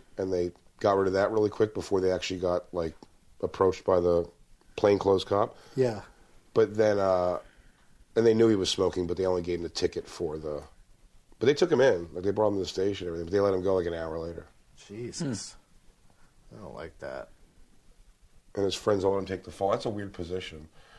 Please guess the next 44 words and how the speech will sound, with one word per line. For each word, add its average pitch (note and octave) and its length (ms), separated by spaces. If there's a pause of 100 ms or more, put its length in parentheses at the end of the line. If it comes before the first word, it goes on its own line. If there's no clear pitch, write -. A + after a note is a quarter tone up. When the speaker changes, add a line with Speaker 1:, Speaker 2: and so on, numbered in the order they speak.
(160)
Speaker 1:
When G#2+ 100
you're G#2 120
all G2+ 140
smoking G2 380
weed, G2 160
but G2 120
one F#2+ 220
guy F#2 200
has F2+ 240
it F#2 40
on F#2 160
him. A2 260
<laughs> - 60 (340)
What G2+ 120
do A#2 80
you A2+ 80
do G#2 340 (220)
in E2+ 60
that F2 120
scenario? F#2 420 (220)
Do F#2+ 80
you G2 60
Speaker 2:
You F#2+ 60
Speaker 1:
all G#2 160
Speaker 2:
just, C3+ 120
Speaker 1:
go D3+ 60
down? D#3+ 100
Speaker 2:
you E3+ 60
just E3 160
run G3 300
like D3+ 160
a E3+ 40
man. E3 440 (160)
Speaker 1:
<laughs> - 180
Does G#2 100
he B2+ 80
just - 240
take A#2 160
off? A#2 240 (340)
Just F3+ 120
hightail G#2 500
it G#2 80
out? B2+ 140 (160)
<laughs> E3+ 100